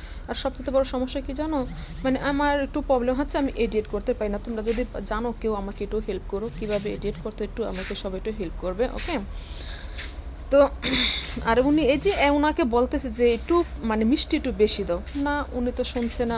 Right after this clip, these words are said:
ওনার কাজ উনি করছে, কিচ্ছু আর করার নেই, সব কিছু মুখ বুজে বন্ধ, চুপ, মানে দেখতে হবে।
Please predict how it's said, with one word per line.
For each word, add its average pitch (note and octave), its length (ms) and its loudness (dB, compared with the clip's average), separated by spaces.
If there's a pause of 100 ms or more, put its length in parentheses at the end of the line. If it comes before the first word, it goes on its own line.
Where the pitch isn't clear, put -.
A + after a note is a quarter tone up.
(100)
ওনার A3 240 -2
কাজ A3 200 0
উনি G#3+ 280 0
করছে, G3+ 300 -4 (220)
কিচ্ছু - 300 -2
আর G3+ 160 2
করার F#3 300 -4
নেই, F#3+ 140 -8 (560)
সব A3 220 -4
কিছু A3+ 220 -2
মুখ G#3+ 240 -2
বুজে G#3+ 220 2
বন্ধ, F#3+ 240 -6 (240)
চুপ, A#3 200 -4
মানে G3 300 -6
দেখতে G3+ 260 -2
হবে। F3+ 260 -2